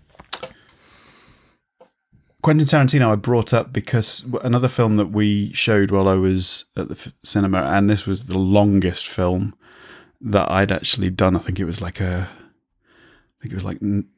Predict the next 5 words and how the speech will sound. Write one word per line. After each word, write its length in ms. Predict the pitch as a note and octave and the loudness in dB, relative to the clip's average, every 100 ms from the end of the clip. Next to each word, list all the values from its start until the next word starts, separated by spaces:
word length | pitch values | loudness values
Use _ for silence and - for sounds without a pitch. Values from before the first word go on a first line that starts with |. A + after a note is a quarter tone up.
| _ | _
nine 400 | A2 G#2 G#2 G2+ G#2 | 0 2 4 4 4
reels 340 | A2 A2+ A2+ | 4 2 0
or 80 | A2+ | 0
something. 500 | A#2+ B2 C3+ - - - _ _ _ _ _ _ _ _ _ _ _ _ _ - | 0 2 0 0 -10 -20 _ _ _ _ _ _ _ _ _ _ _ _ _ -6
Uh, 540 | G#2 G2+ G2+ G2 F#2 | -4 0 0 -2 -4